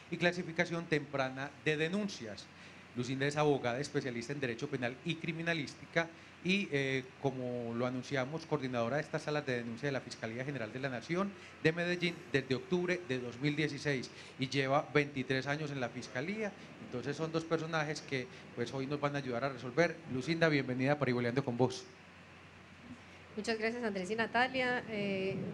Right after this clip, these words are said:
Speaker 2: mucho, estoy muy encantada de estar aquí en este programa. Esperamos que sea útil para la ciudadanía, eh, lo que tiene que ver, eh,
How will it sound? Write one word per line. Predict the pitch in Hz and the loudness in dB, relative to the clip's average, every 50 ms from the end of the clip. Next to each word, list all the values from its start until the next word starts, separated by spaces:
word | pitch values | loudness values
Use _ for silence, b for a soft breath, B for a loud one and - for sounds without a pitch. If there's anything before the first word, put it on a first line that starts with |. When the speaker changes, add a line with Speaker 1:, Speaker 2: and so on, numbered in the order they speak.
| 214 208 | -4 -4
Speaker 2:
mucho, | 214 208 208 - 226 220 214 196 - | -2 -2 -2 -2 -2 -2 -4 -4 -6
estoy | 220 214 - 202 202 | -6 -6 -6 -4 -4
muy | 202 202 208 214 220 | -2 0 2 2 2
encantada | 214 214 226 202 196 208 202 | 2 0 -4 -4 -2 -2 -2
de | 208 | -2
estar | - 214 202 | -2 -4 -4
aquí | 202 202 233 | -4 -4 -4
en | 214 214 | -6 -6
este | 220 - 233 | -6 -8 -6
programa. | 226 226 214 226 226 214 214 226 247 - B B B B B B 226 | -6 -4 -2 0 0 0 0 -2 -4 -4 B B B B B B -6
Esperamos | 226 - 214 214 214 220 220 - | 0 2 4 4 4 2 -2 -2
que | 240 | -2
sea | 233 214 196 208 | 0 2 2 2
útil | 214 214 233 233 | 0 -2 -2 0
para | 226 254 240 240 | 2 4 4 4
la | 240 240 233 | 2 0 -2
ciudadanía, | 254 247 240 240 233 233 226 233 233 226 226 220 220 | 0 2 2 2 2 2 2 2 4 2 2 0 0
eh, | 214 202 196 196 196 196 196 190 190 | 0 0 0 0 0 0 -2 -2 -4
lo | 190 190 | -4 -6
que | 196 | -6
tiene | 185 190 190 196 202 | -4 -4 -4 -4 -2
que | 196 226 | 0 0
ver, | 220 214 214 214 214 - | 0 0 -2 -2 -4 -2
eh, | 240 226 220 220 220 | -2 0 0 0 -2